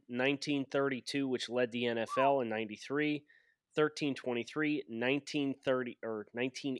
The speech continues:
eighty-three in ninety-five, nineteen thirty-seven in ninety-six, fourteen fifteen, eighteen thirty-seven. This man has over seventeen thousand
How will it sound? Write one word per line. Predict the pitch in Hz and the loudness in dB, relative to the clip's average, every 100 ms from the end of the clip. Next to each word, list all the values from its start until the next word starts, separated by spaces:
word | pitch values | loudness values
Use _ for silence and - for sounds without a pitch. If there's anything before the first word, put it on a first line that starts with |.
| - | -2
eighty-three | 135 147 139 - 139 143 143 143 _ _ _ - | 0 0 -2 -4 -2 0 -2 -6 _ _ _ -8
in | 107 | -4
ninety-five, | 107 110 101 - 135 143 139 139 - _ _ - | -2 -4 -6 -2 2 4 2 0 -8 _ _ -4
nineteen | 117 127 123 139 131 120 | 0 0 0 -2 -4 -2
thirty-seven | 131 123 117 104 - 147 147 147 143 | -2 -2 -4 -4 2 4 6 4 0
in | 120 107 | -4 -6
ninety-six, | 104 107 101 98 - 151 147 - - - _ _ - | -4 -6 -8 -8 0 2 2 -2 -10 -12 _ _ -6
fourteen | 147 139 143 123 | -6 -4 -6 -8
fifteen, | 120 165 156 - 160 151 147 _ _ - | -4 -4 -4 -4 -2 -2 -6 _ _ -4
eighteen | 143 139 - 139 127 | -4 -4 -4 -4 -4
thirty-seven. | 127 113 107 - 170 160 156 147 - _ _ | -4 -4 -6 2 4 4 2 -2 -8 _ _
This | 147 165 151 | -2 -2 0
man | 147 139 | 0 0
has | 127 127 - | -2 -4 -4
over | 123 117 | -6 -6
seventeen | - - 147 160 180 - 151 151 151 - _ _ _ _ _ | -4 0 2 2 -4 -6 -4 -4 -4 -8 _ _ _ _ _
thousand | 156 131 147 156 147 147 147 | 2 4 6 4 2 0 0